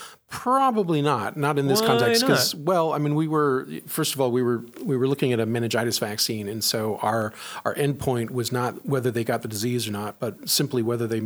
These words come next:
Speaker 1: reached a, a surrogate endpoint. In this case, the, the pathogen is this, um, fairly ubiquitous bacterium called Neisseria meningitidis,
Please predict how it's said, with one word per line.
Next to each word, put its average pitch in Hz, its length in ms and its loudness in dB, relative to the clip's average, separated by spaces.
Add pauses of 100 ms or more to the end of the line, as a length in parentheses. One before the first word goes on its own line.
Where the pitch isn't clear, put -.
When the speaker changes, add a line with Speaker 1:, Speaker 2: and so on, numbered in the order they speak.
(140)
Speaker 1:
reached 120 320 -2
a, 110 260 -2
a 117 60 -4
surrogate 117 420 0 (320)
endpoint. 165 580 -2
In 160 140 0
this 180 160 2
case, 147 240 0
the, 131 560 2
the 147 280 -4
pathogen 139 600 2
is 117 140 0
this, 120 340 2
um, 117 480 2
fairly 143 320 2
ubiquitous 123 480 0
bacterium 117 440 0
called 113 180 -2
Neisseria 117 360 0
meningitidis, 120 760 0